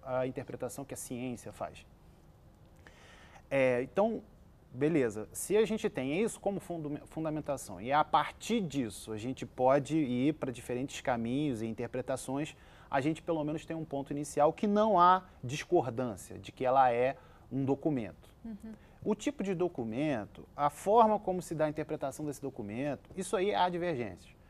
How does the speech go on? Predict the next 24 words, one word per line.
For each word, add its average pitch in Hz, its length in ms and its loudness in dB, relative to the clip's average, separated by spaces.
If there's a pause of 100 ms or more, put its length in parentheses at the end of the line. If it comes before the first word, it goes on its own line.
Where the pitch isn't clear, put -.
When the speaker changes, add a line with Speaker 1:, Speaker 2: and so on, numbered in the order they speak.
(140)
Speaker 1:
Mas 151 160 0
o 185 40 -2
que 208 100 0
não 226 160 2
pode 165 220 4
haver 131 200 0
diver-, 135 380 -2
divergência 143 840 -4 (540)
é 139 160 4
que 143 140 -2
ela 147 140 6
é 127 120 2
um 151 100 -2
documento. 120 600 -6
Isso 131 520 -4
é 123 320 -2
o, 131 140 -2 (100)
as 113 220 -4
duas, 156 400 2
vamos, 127 240 -6
digamos 123 240 -4
assim, 120 240 -8 (240)
as 120 120 -6
duas 185 320 2